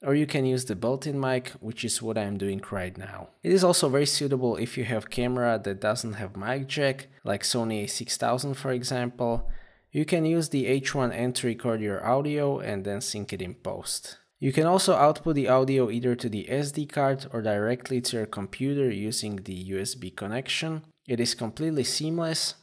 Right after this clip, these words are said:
You just plug the recorder in, select the connection, and you are good to go. What I like a lot is that you can power the recorder through U S B, either from P C, from A C adapter,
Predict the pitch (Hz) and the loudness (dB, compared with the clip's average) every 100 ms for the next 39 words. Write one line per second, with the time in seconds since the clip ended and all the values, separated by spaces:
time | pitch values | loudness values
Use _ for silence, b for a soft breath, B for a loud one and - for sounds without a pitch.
0 | _ 127 127 127 - 131 127 127 123 123 | _ 0 2 0 4 2 4 2 0 0
1 | 123 110 101 - 143 165 165 - - 117 | -2 -2 -4 -6 -4 -4 -6 -8 -2 2
2 | 120 120 120 - 107 117 - - 160 80 | 2 0 -4 -4 -2 -2 -2 -2 -4 -6
3 | - 107 107 107 98 98 92 - - 60 | -8 -4 -2 -2 -4 -6 -6 -8 -8 -10
4 | 50 - _ _ 131 123 113 139 156 143 | -10 -14 _ _ 2 6 6 4 2 2
5 | 127 131 127 123 127 - 123 117 104 117 | 2 2 0 -2 -2 -2 -4 -4 -2 0
6 | 127 135 123 110 107 107 117 113 110 107 | 2 2 0 0 -2 -2 -4 -2 -4 -4
7 | - 101 101 92 104 - 139 165 147 b | -6 2 2 2 -2 -6 -6 -8 -10 b
8 | b b - 120 120 117 117 107 - 107 | b b -2 2 2 0 -2 -4 -6 -6
9 | 92 - 135 151 151 - - - 107 - | -2 -2 -2 -4 -8 -12 -12 -6 -6 -6
10 | 110 - - 104 92 107 135 135 143 135 | -6 -4 -4 -6 -4 -2 -2 -2 0 0
11 | 131 | -2